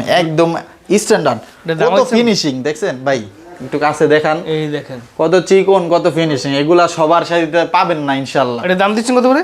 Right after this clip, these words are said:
Speaker 1: এটা হচ্ছে আপনার সাড়ে পাঁচ হাজার পাইকারি।
Speaker 2: সাড়ে পাঁচ হাজার পাইকারি।
Speaker 1: হ্যাঁ।
Speaker 2: আচ্ছা, আচ্ছা।
Speaker 1: আবার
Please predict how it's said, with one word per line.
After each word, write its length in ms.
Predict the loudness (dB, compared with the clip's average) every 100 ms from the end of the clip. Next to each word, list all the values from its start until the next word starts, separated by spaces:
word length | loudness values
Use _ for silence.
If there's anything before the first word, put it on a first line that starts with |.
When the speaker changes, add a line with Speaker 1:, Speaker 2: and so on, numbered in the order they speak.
| -2
Speaker 1:
এটা 260 | 0 2 4
হচ্ছে 240 | 2 2 0
আপনার 360 | 0 0 0
সাড়ে 260 | 0 0 2
পাঁচ 180 | 0 0
হাজার 260 | -2 -2
পাইকারি। 300 | 0 0 0
Speaker 2:
সাড়ে 240 | 0 0 0
পাঁচ 260 | -2 -2
হাজার 220 | -2 -4 -2
পাইকারি। 280 | -2 0 2
Speaker 1:
হ্যাঁ। 180 | 0 -2 -10 -8
Speaker 2:
আচ্ছা, 160 | -8 -6
আচ্ছা। 200 | -10 -14 -14 -6
Speaker 1:
আবার 300 | -2 2